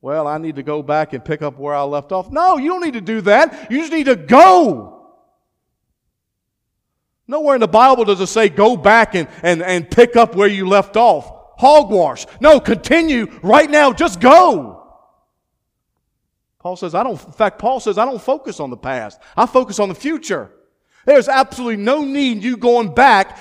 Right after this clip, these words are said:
and beating yourself up for where you messed up. Just repent and go on knowing and living in the joy that God is gonna do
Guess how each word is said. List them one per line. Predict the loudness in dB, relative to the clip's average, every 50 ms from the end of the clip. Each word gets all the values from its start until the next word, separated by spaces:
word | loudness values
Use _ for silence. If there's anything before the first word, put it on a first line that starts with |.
| -6 -2
and | -2 -2 -2 -2
beating | -4 -2 -2 -2 -6
yourself | -8 -10 -8 -2 -2 -2 -2 -2 -2 -2 -2
up | -2 -2 -2
for | -6 -2
where | 0 0 0
you | 0 -2 -6
messed | -4 0 -2 -2 -2 -2 -2 0
up. | 2 2 2 0 -2 -10 -20 -20 _ _ _ _ _ _ _ _ _ _ _ -12 -2
Just | 2 2 2 2 2
repent | -2 -2 -2 0 2 2 2 2 2
and | -2 -10 -2 2
go | 4 4 4 4 4 4 4
on | 2 2 0 0 2
knowing | 4 4 6 4 2 0 -2 -8 -8 -2
and | 0 2 2 4 2
living | 2 2 2 -2 -2 -2
in | -2
the | -2 -2
joy | -4 -2 0 2 4 4 4
that | 2 0 -2
God | 2 4 4 4 4 2
is | -2 -6
gonna | -6 -6 -6 -4
do | -6 -6 -4 -4 -6